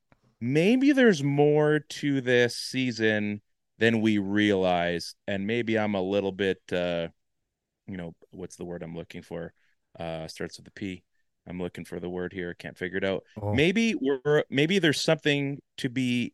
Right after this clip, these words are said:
Speaker 1: to be had here for next season. And maybe they turn this corner.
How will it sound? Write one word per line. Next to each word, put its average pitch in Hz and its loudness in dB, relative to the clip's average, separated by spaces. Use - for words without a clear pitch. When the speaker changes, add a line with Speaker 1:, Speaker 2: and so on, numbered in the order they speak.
Speaker 1:
to - -8
be 107 -4
had 107 -2
here 92 0
for 101 0
next 117 0
season. 98 -2
And 98 -10
maybe 123 -6
they 233 -4
turn 151 -6
this 117 -8
corner. 139 -4